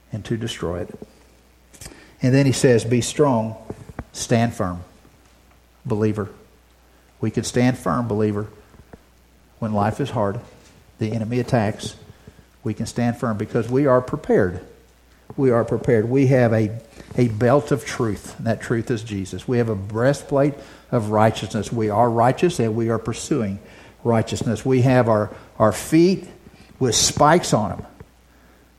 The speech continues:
And when the winds of life try to blow us over, they can't do it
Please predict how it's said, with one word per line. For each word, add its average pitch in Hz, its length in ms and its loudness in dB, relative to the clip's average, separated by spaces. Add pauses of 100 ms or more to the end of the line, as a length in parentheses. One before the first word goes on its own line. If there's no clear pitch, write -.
(580)
And 120 140 0
when 123 120 0
the 120 80 0
winds 147 520 0
of 127 280 2
life 127 400 2
try 120 160 2
to 120 80 2
blow 117 280 -2
us - 140 -4
over, 98 300 -4 (1600)
they 110 120 0
can't 113 280 -2
do 117 120 -2
it - 120 -8